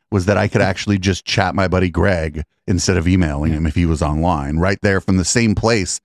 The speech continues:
Speaker 1: that I would send him an email attached to the same account,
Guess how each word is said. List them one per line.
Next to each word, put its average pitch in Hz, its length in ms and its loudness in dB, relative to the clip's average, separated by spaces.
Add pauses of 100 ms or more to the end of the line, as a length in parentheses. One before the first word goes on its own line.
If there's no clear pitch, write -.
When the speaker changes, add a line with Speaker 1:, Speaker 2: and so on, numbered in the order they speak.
(260)
Speaker 1:
that 107 80 2
I 104 40 2
would 95 160 -2
send 107 340 0
him 107 120 4
an 101 100 2
email 101 480 2
attached 98 380 -4
to 98 60 0
the 78 100 -4
same 110 320 0
account, 101 500 -2